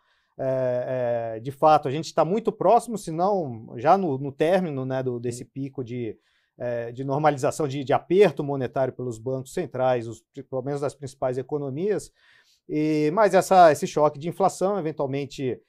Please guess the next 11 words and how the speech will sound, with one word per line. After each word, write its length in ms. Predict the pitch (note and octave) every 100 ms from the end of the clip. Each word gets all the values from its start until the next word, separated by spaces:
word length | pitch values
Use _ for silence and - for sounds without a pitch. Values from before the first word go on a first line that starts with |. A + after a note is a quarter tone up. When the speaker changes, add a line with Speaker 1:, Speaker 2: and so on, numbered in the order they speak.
| _
Speaker 1:
é, 200 | - C3
se 120 | A#2 D3
o 40 |
petróleo 600 | - C#3 C#3+ D3+ D3+ C3+
voltar 520 | A#2 C3 A#2+ C#3+ D#3
a 20 |
subir, 540 | C#3 - A2+ B2 D#3 C3
né, 200 | C3+ C3+
e 80 | A#2+
romper 600 | C#3 B2+ - D#3 F3 D3
esses, 420 | - C3+ A2+